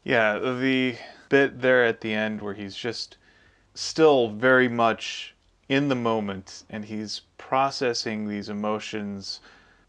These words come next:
organically and not performatively is a marked contrast to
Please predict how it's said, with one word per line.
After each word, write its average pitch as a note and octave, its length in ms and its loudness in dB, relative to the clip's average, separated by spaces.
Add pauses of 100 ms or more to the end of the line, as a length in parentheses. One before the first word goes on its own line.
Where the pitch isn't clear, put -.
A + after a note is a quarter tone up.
(120)
organically G#2+ 920 -2 (640)
and A#2 220 -6
not A2+ 280 0
performatively G#2 1040 -8 (100)
is G#2+ 580 -6 (240)
a B2 100 2
marked B2+ 580 2
contrast A#2 720 2
to - 80 -12